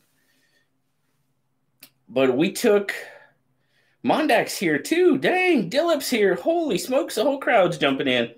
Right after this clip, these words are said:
All right. Um, I've had almost all the winners contact me so far,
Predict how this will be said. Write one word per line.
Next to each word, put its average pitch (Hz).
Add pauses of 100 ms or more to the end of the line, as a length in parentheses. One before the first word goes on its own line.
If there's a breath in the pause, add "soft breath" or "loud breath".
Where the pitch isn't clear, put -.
All -
right. 226 (1120)
Um, 139 (600)
I've 339
had 294
almost 196
all 165
the 165
winners 156
contact -
me 101
so 95
far, 87